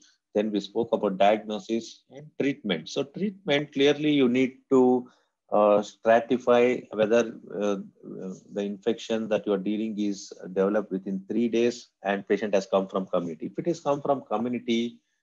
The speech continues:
and these are the common bugs that you would be considering. So the first one is Staphylococcus, H influenza, or Streptococcus. And the choice of antibiotics, if someone has come from community, then it would be beta-lactam antibiotics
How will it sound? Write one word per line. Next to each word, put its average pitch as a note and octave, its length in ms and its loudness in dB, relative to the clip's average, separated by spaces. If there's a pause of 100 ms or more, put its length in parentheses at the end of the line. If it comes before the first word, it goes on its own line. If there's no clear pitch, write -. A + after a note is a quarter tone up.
(160)
and G#2 160 -4
these C3+ 160 0
are C3 80 2
the B2 140 -2
common A2 460 -2
bugs G2+ 340 2
that F#2+ 220 0
you G2+ 120 0
would G2 240 -4
be G2+ 100 0
considering. F#2+ 640 -4
So G2+ 220 -4
the F#2+ 100 -4
first G2 240 -4
one G#2 120 -4
is G2 160 -6
Staphylococcus, G#2+ 960 -2
H G2 200 -6
influenza, G2+ 600 -4
or G#2 260 -4
Streptococcus. F#2+ 1000 -4 (640)
And A#2+ 320 2
the A#2 180 2
choice C#3+ 260 4
of D#3 160 2
antibiotics, A#2 800 2
if A2+ 140 -2
someone A2+ 300 0
has A2+ 280 0
come A2 220 -2
from G#2+ 220 -2
community, G#2+ 680 0
then G#2+ 200 -4
it G2 120 -6
would G2 140 -4
be G2+ 100 -2
beta-lactam F#2+ 640 -2
antibiotics F#2 640 -6